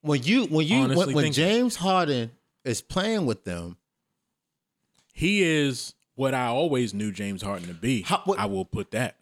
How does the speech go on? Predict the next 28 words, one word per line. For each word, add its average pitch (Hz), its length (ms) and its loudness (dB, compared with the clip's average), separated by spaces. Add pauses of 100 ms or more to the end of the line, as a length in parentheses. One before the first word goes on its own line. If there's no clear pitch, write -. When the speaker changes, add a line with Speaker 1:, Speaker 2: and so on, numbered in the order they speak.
Speaker 1:
how, 185 140 -2
who 135 200 0
missed 196 220 -2
more 156 160 0
games 123 260 -2
this 101 180 -6
year, 87 180 -8
Harden 139 400 0
or 113 80 -4
K 110 200 -4
D? 82 260 -12 (480)
Speaker 2:
Man, 104 160 -4
I 107 80 -4
don't 110 200 -6
know. 117 80 -4
I 101 100 -6
think 147 160 -6
that's 113 120 -8
K 101 140 -10
D 98 100 -10
though. 82 200 -16 (840)
Speaker 1:
It 127 80 -4 (120)
is 127 160 0
K 87 180 -6
D. 80 200 -14 (200)
I, 123 320 0
I - 40 -2
think. 90 280 -8